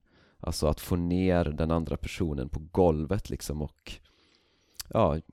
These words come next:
göra den personen försvarslös liksom. Så det är en kampsport. Så varför ville jag börja en kampsport? Ja, så <laughs> det är faktiskt en idé som jag har fått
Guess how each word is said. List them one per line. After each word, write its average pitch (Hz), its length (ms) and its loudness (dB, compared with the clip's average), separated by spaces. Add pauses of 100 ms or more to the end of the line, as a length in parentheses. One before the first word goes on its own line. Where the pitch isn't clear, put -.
(100)
göra 92 440 6
den 82 280 0
personen 78 520 -4
försvarslös 85 1000 0
liksom. - 340 -14 (640)
Så - 140 -10
det 107 60 6
är 85 100 6
en 76 80 -4
kampsport. - 1000 0 (1000)
Så - 140 0
varför 120 340 10
ville 107 260 8
jag 90 120 8
börja 92 260 6
en 80 120 -2
kampsport? 117 840 0 (680)
Ja, 101 220 6
så 117 380 6 (540)
<laughs> - 260 -6 (240)
det 120 260 8
är 135 60 10
faktiskt 104 400 0
en 95 100 2
idé 101 400 6
som 101 160 -4
jag 90 100 2
har 90 80 0
fått - 440 -8